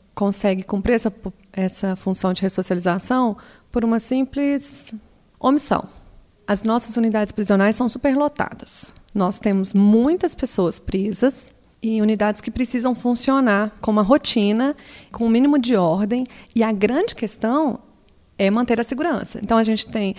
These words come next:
uma unidade muito preocupada com não ter rebeliões, manter a ordem de fato. O cotidiano da prisão,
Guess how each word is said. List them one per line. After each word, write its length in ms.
uma 180
unidade 420
muito 260
preocupada 680
com 260
não 580
ter 160
rebeliões, 840
manter 440
a 140
ordem 340
de 120
fato. 440
O 60
cotidiano 1080
da 100
prisão, 680